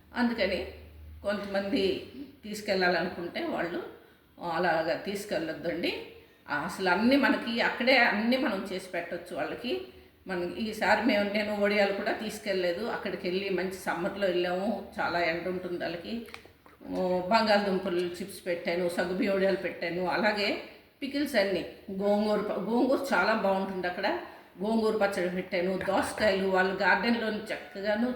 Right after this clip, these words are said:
చిన్న గార్డెన్లోని చాలా వెజిటేబుల్స్ వాళ్ళకి కాస్తాయి అనమాట. టమాటాలు అయితే అసలు ఎంత బాగుంటాయో, మనకు అలాంటి టమాటాలే దొరకట్లేదు. ఆ టమాటాలతోటి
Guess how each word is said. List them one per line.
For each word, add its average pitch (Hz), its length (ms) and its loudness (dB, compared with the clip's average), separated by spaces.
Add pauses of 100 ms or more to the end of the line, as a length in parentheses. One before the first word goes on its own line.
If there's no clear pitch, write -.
చిన్న 262 280 0
గార్డెన్లోని 220 580 0
చాలా - 420 0
వెజిటేబుల్స్ 208 520 -2
వాళ్ళకి 175 420 -4 (400)
కాస్తాయి 185 380 2
అనమాట. 196 520 0
టమాటాలు 214 420 2
అయితే 214 260 0
అసలు 233 260 -6
ఎంత 185 340 -4
బాగుంటాయో, 202 580 -2
మనకు 185 280 0
అలాంటి 160 260 0
టమాటాలే 175 580 0
దొరకట్లేదు. - 640 -4 (440)
ఆ 190 60 2
టమాటాలతోటి 202 960 0